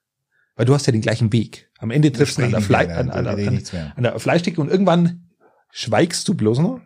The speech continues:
Speaker 1: Spätestens dann am Zurückweg, am, am Scheideweg.
Speaker 2: Zur Kasse
Speaker 1: Spätestens
Speaker 2: dann,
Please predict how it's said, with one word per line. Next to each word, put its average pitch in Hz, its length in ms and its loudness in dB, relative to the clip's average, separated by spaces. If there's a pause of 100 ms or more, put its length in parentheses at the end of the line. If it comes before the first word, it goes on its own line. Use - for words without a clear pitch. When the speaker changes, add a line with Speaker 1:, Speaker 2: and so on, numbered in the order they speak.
(280)
Speaker 1:
Spätestens 175 580 0
dann 147 240 0
am 135 320 -4
Zurückweg, 151 720 0 (220)
am, 104 320 -4 (260)
am 104 200 -6
Scheideweg. - 800 -6 (600)
Speaker 2:
Zur 113 100 -10
Kasse 135 180 -2
Speaker 1:
Spätestens 165 300 0
Speaker 2:
dann, 156 180 4